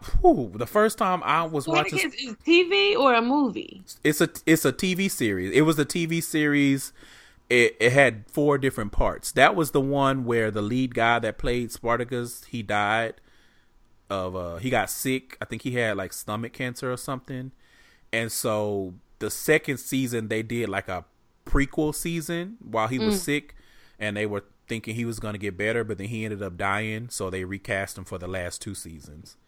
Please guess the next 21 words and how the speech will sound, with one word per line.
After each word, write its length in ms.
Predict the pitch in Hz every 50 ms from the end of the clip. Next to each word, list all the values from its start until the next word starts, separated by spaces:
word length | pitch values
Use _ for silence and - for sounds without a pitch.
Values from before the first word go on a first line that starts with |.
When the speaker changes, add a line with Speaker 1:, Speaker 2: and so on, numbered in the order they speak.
| _ _ _ _ _ - - - - - - - - - _ _ _ _ _ _ _ _ _ _ _ _ - -
Speaker 2:
Okay. 500 | 160 196 214 202 - 190 151 - 95 110
Speaker 1:
But 100 | 151 185
anyway, 300 | 202 185 180 127 - 117 131
it's 100 | 139 -
not 180 | 180 165 165
about 400 | 135 120 123 120 117 107 - -
the 60 | 120
guy 180 | 117 113 107 104
that 140 | 95 95 -
played 200 | - 98 95 92
Spartacus. 480 | - - 107 98 90 85 - 107 -
It's 160 | 98 107 - -
about 300 | 120 110 107 98 92 -
the 80 | -
guy 160 | 95 104 98
that 160 | 92 92 92 -
played 260 | - 98 90 85 -
Crixus. 760 | - - 135 107 - - - - - - - - - - - - _ _ -
Speaker 2:
Right. 400 | 185 180 175 151 110 85 - - - _ _ - - -
Speaker 1:
Ridiculously 800 | 98 113 123 120 - 139 143 - 160 143 143 135 - - 139 135
fine. 600 | - - 113 98 92 90 87 87 87 90 90 98